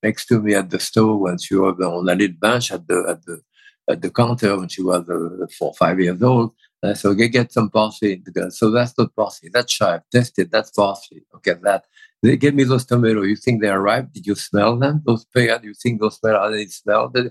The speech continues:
She touched it. She goes to, and bring me the salad is washed. It's clean. You know, so it established a kind of platform, you know, and of course you, you sit down and you share the meal, which is even the better part of it. And that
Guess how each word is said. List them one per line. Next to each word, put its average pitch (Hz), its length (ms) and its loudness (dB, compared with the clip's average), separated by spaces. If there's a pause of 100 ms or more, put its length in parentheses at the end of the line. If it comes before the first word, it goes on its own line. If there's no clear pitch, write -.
(380)
She - 180 2
touched - 380 0
it. - 140 -8
She - 160 4
goes 98 320 0
to, - 160 2 (260)
and 131 240 2 (160)
bring 131 300 2
me 110 100 4
the 92 140 -6
salad 110 360 0
is 101 160 0
washed. 123 420 0
It's 98 320 0
clean. 131 340 0 (460)
You 151 80 6
know, 147 100 0
so 160 360 0 (140)
it - 380 -2
established 135 580 0
a 117 80 -2
kind 113 200 0
of 104 140 -6
platform, 107 680 0 (480)
you - 160 -2
know, 101 200 -2
and 101 220 -6
of 95 140 -8
course 160 320 0
you, 98 380 0
you 92 160 -2
sit 87 260 0
down 113 300 2
and 98 120 -2
you 95 100 0
share 110 280 0
the 117 100 -2
meal, 147 340 2
which - 200 -12
is 90 100 -2
even 95 280 -2
the 87 80 -4
better 92 320 0
part 156 320 0
of 98 120 -2
it. 82 180 -8 (100)
And 85 180 -12
that 90 200 0